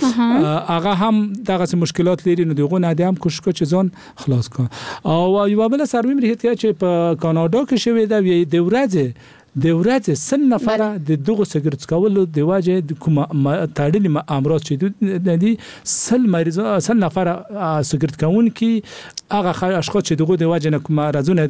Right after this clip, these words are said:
Speaker 2: ورته پیدا شوي،
Speaker 1: پیدا
Speaker 2: دغو
Speaker 1: شوي
Speaker 2: مړ-،
Speaker 1: دغو.
Speaker 2: مړ کیږي. د ورځې سل نفر.
Speaker 1: د ورځې
Speaker 2: نو
Speaker 1: سل،
Speaker 2: ډېر
Speaker 1: او
Speaker 2: نفر
Speaker 1: دا
Speaker 2: دي.
Speaker 1: ډېر جګ،
Speaker 2: ډېر جګ
Speaker 1: م،
Speaker 2: ارقام دي.
Speaker 1: ابو ارقام دي. نو، آ، بله اړیکه به راواخلو.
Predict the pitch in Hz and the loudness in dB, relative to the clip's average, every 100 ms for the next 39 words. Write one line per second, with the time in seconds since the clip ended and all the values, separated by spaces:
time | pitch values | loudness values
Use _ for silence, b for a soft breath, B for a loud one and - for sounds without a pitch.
0 | 156 175 143 143 208 180 151 143 151 254 | -2 -4 -2 -4 -2 -4 -2 0 0 0
1 | 247 - 165 185 226 226 160 - - 131 | 0 0 0 0 0 0 0 0 0 0
2 | 123 127 185 214 160 - 131 120 107 226 | 2 2 2 0 -2 -2 -2 -2 -2 0
3 | 240 254 214 156 220 214 220 240 233 226 | 0 0 -2 0 0 0 2 2 2 0
4 | 226 214 254 240 226 214 240 240 233 220 | 0 2 0 0 -2 0 -2 0 0 2
5 | 220 220 185 156 - 151 135 120 202 214 | 0 0 0 -2 -2 -4 -2 -2 0 0
6 | 208 214 - 233 240 240 311 320 294 247 | 0 -2 0 0 2 0 -6 -10 -2 2
7 | 262 262 240 262 247 302 302 302 302 311 | 2 2 0 -2 0 0 2 0 0 0
8 | 302 302 370 415 - 381 370 330 | 2 2 2 0 0 2 4 2